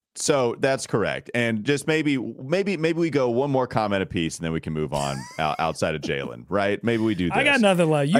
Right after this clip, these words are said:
Speaker 1: I
Speaker 2: say whatever you want. I'm done.
Speaker 1: Cool.
Speaker 2: I want
Speaker 1: All right, cool. My whole thing is, it doesn't mean that the Hornets should be taken advantage of for developing a guy. Like, it, it does suck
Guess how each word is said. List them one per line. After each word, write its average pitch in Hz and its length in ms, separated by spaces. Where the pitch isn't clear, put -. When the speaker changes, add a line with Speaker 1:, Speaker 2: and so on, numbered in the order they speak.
Speaker 1:
I 226 40
Speaker 2:
say 262 240
whatever 269 260
you 226 140
want. 175 220
I'm 175 100
done. 135 140
Speaker 1:
Cool. 104 380
Speaker 2:
I 139 60
want 165 160
Speaker 1:
All 139 100
right, 85 180
cool. 69 320
My 143 200
whole 160 140
thing 107 300
is, 76 340
it 123 120
doesn't 160 320
mean 101 540
that 107 200
the 107 60
Hornets 117 320
should 104 160
be 101 80
taken 104 400
advantage 82 480
of 67 340
for 107 520
developing 135 540
a 87 60
guy. 73 240
Like, 127 180
it, 165 160
it 160 140
does 226 260
suck 76 300